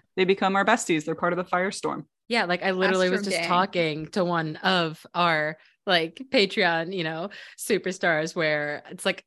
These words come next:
Speaker 2: "I know you now." <laughs> I, I know you now.
Speaker 1: Yes, exactly.
Speaker 2: <laughs> Which is really cool. So,
Speaker 1: Yeah.
Speaker 2: yeah. So thanks for that epic, yeah, intro and loving the pop stars, rock stars, shooting stars, superstars. Very
Speaker 1: Yes.
Speaker 2: much. Yeah.
Speaker 1: <laughs>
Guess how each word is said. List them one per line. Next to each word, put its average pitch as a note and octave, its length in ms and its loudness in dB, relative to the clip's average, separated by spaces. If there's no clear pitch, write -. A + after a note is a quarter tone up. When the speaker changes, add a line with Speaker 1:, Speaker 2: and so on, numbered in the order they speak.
Speaker 2:
"I G3+ 140 6
know G#3 200 6
you G3 200 2
now." D3+ 320 -4
<laughs> - 40 -6
I, A4 600 10
I A3+ 200 6
know A#3 180 4
you C4+ 120 6
now. C#4+ 440 10
Speaker 1:
Yes, G3+ 40 4
exactly. G3+ 840 2
Speaker 2:
<laughs> - 100 -20
Which G3+ 200 -4
is F#3+ 140 -4
really F3 160 2
cool. D#3+ 300 -4
So, E3 520 2
Speaker 1:
Yeah. D4 120 0
Speaker 2:
yeah. G#3 140 2
So G#3+ 160 -6
thanks G#3+ 260 -6
for E4 80 -4
that F#3 280 0
epic, G3+ 540 -4
yeah, D#3+ 400 -10
intro B3 500 -2
and E3+ 420 -2
loving E3+ 360 -2
the F3+ 60 -2
pop D#3+ 260 0
stars, E3+ 260 -4
rock D3+ 220 -2
stars, D#3 240 -6
shooting D#3+ 220 -10
stars, C#3+ 300 -8
superstars. A#3+ 840 -6
Very D#3+ 280 -6
Speaker 1:
Yes. G3+ 680 -4
Speaker 2:
much. - 280 4
Yeah. - 420 4
Speaker 1:
<laughs> - 40 -12